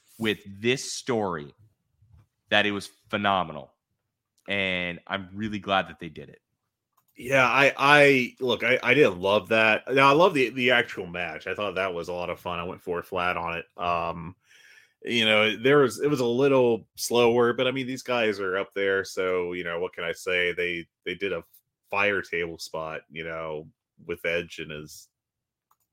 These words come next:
Speaker 2: however old he is. Um, how old is Edge? Guess how old Edge is. I'm sorry, Adam Copeland. I should refer to him by his Christian name.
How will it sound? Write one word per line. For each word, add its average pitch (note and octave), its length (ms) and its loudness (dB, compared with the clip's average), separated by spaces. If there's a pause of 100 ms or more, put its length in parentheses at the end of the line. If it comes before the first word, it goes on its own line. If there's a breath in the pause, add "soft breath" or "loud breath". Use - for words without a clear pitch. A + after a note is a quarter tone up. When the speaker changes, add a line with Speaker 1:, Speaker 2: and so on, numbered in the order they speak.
(200)
Speaker 2:
however F#2 460 -4
old F2 200 -6
he E2 180 -10 (120)
is. D#2+ 440 -10 (640 loud breath)
Um, E2+ 680 -4 (1900)
how D#3+ 140 6
old D#3+ 320 4
is D3+ 340 2
Edge? B2+ 600 2
Guess D#3+ 240 4
how D#3+ 120 4
old C3+ 240 2
Edge G2+ 220 2
is. - 340 -14 (480)
I'm G2 120 -8
sorry, G2+ 200 0
Adam A#2 280 0
Copeland. E2 520 -4 (180)
I - 40 -10
should - 260 -20 (200)
refer F#2 300 -6
to - 140 -16
him E2+ 160 -12
by E2 180 -6
his D#2+ 200 -10
Christian - 400 -10
name. E2+ 260 -16